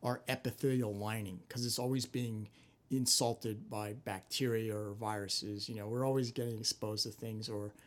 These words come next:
possibly, you know, you eat something wrong, it damages you, and you always have to replace those with fresh epithelial cells. The same is true also the blood, blood forming. So those anemias, problems of blood, or gastrointestinal problems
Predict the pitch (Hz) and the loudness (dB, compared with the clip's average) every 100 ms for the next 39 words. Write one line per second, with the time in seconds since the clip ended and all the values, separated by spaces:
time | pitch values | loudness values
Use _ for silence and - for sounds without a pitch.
0 | - - - - - - 107 - 110 107 | -20 -20 -20 -20 -14 -6 0 0 0 -2
1 | 110 113 110 104 107 117 120 - 107 107 | -4 -6 -6 -6 -4 -2 0 0 0 -4
2 | 107 107 107 107 110 107 117 113 107 110 | -2 -2 -2 -4 -4 -2 -2 0 -2 -6
3 | - 127 131 147 170 143 143 120 117 - | -2 2 8 10 10 8 4 0 -2 -2
4 | 135 120 - 117 113 - 123 101 104 - | 2 2 0 -2 -4 -4 -4 -4 -6 -8
5 | - 113 104 - - - - - - - | -4 -2 0 -2 -2 -8 -14 -20 -20 -10
6 | - 151 175 170 147 - - 139 131 135 | 2 6 8 10 8 6 4 4 4 2
7 | 120 113 123 113 123 196 - 110 147 151 | 0 0 0 -4 4 6 6 4 2 4
8 | 143 120 - 143 135 214 214 - - - | 0 0 2 4 8 8 8 2 -6 -20
9 | - - 151 156 180 208 196 185 170 156 | -20 0 6 8 10 10 10 8 6 4
10 | - - - 156 170 135 131 117 117 127 | 4 0 4 6 6 6 4 2 2 4
11 | 113 117 - - - 135 135 127 120 123 | 4 0 -4 -8 -2 2 4 4 2 2
12 | 151 135 - 123 - 127 - 117 104 123 | 2 4 2 0 0 2 2 2 -4 -4
13 | 110 110 110 | -2 -2 -2